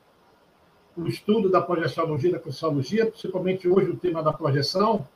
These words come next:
surge essa questão das dúvidas. Ou muitas pessoas chegam no I P C e quando começam a re-, a relatar as questões,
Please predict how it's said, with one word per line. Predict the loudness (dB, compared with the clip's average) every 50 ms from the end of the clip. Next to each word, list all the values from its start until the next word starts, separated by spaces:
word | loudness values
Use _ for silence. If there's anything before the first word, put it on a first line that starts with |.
| _ _ _ _ _ _ _ _ _ _ _ _ _ _ _ _ _ _ _ -20
surge | -16 -4 2 4 6 6 6 6 6
essa | 6 6 6
questão | 4 4 0 0 2 0 4
das | 6 4 4 6
dúvidas. | 6 8 8 8 8 6 4 4
Ou | 4 6
muitas | 6 6 4 4 0 0
pessoas | 2 2 2 2 4 2 0 0
chegam | 2 2 2 4 4 4
no | 4 2
I | 2 2
P | 2 0 0
C | 0 0 2 2 2 2
e | 2 -2 -4
quando | -2 -2 -2 0
começam | 0 0 2 4 4 4 4 2 0 0
a | 0 0
re-, | 2 2 2
a | 0 0
relatar | 0 0 4 4 4 4 4 2 0 0
as | 0 0 -2
questões, | -4 -4 -4 -4 -6 -4 -2 0 0 0 -2 -4 -8